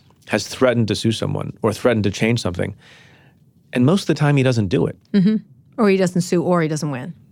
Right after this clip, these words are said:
Speaker 1: Yeah, well, he almost, he almost never wins.
Speaker 2: Mm-hmm.
Speaker 1: Almost never wins.
Speaker 2: Mm-hmm.
Speaker 1: And he may not win here, but it sort of doesn't matter.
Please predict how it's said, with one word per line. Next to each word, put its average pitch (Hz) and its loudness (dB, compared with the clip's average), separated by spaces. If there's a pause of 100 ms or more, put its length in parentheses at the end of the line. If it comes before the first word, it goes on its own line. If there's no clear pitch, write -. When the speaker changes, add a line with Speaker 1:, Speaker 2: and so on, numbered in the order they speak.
(200)
Speaker 1:
Yeah, 143 -2
well, 120 4
he 120 2
almost, 147 2
he 123 -2
almost 147 0
never 101 2
wins. 90 -6
Speaker 2:
Mm-hmm. 190 2
Speaker 1:
Almost 107 0
never 90 0
wins. 95 -8
Speaker 2:
Mm-hmm. 180 2 (180)
Speaker 1:
And 127 2
he 135 4
may 143 4
not 156 0
win 151 2
here, 185 0
but 117 -2
it - -16
sort 147 2
of 135 2
doesn't 120 0
matter. 127 2